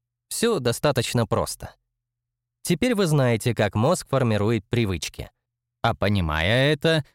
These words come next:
вы готовы к следующему шагу — пониманию работы вашего мозга. Готовы к первой ступени самоанализа? Тревожность немного сложнее большинства других привычек.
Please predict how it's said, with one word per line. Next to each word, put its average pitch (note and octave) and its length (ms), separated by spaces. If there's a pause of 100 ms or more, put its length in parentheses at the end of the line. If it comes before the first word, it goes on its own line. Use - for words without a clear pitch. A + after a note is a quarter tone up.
вы G2 240
готовы D#3 540
к - 60
следующему G#2 760
шагу — E2 460 (380)
пониманию A2+ 600
работы A#2 640 (100)
вашего F#2 600
мозга. F#2 560 (800)
Готовы D3+ 640
к - 160
первой A2 420
ступени D#3 560
самоанализа? B2 920 (1300)
Тревожность B2 760
немного A#2+ 480
сложнее A#2 580
большинства G#2+ 680
других F#2 440
привычек. F2 560